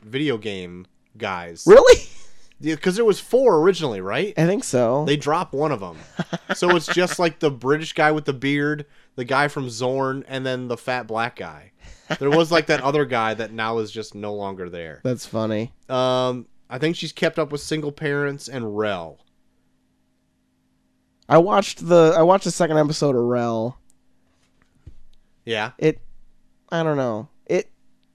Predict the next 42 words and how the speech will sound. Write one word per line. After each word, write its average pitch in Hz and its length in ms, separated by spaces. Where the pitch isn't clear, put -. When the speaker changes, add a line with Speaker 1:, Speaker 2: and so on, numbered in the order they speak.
Speaker 2:
gets 254 300
kind 214 340
of - 180
preachy. 123 840
I 160 60
mean, 196 140
I'm 208 60
not 240 160
saying 208 220
it's 165 120
bad, 156 520
but 156 160
it 147 140
was 156 220
just 156 200
like, 139 360
okay. 110 580
Speaker 1:
Trying 135 220
to 123 60
give 110 140
you 107 120
a - 20
lesson, 98 580
Speaker 2:
Yeah. 127 380
Speaker 1:
too? 110 240
Okay. 92 300
Eh, 95 260
I 90 40
don't 85 140
know - 100
if - 160
I 87 80
about 85 240
that. 85 240
<laughs> - 40
Um, 160 580
but 196 200
anyway, 160 500
because 196 520
that, 120 540
of 131 260
that, 113 340